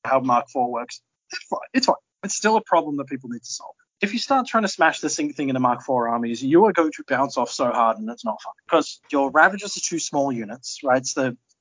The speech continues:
a power fifteen, uh, uh, four power fifteen charges does not kill a, a, a regular heavy. It doesn't kill a, a twelve eighteen heavy, right? Best case scenario, you're putting a Curse of Shadows under something, and they become power seventeens, and you might kill some of the weaker heavies in a light,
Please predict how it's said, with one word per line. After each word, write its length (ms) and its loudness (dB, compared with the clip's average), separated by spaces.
a 160 -6
power 160 8
fifteen, 480 -4
uh, 180 0
uh, 200 2
four 280 -2
power 180 2
fifteen 320 -8
charges 380 -4
does 180 -6
not 140 -8
kill 420 -12
a, 120 -2
a, 100 -8
a 240 -2
regular 400 0
heavy. 240 -12
It 120 0
doesn't 240 0
kill 180 4
a, 60 2
a 280 -4
twelve 300 -2
eighteen 380 -6
heavy, 260 -14
right? 220 2
Best 200 4
case 180 0
scenario, 340 4
you're 120 0
putting 280 -2
a 240 0
Curse 220 -2
of 80 -10
Shadows 400 0
under 160 -6
something, 380 -8
and 180 -10
they 140 -4
become 240 -8
power 160 0
seventeens, 560 -2
and 80 0
you 80 4
might 180 2
kill 160 0
some 180 -2
of 60 -2
the 80 0
weaker 260 2
heavies 300 2
in 60 -8
a 80 -4
light, 260 4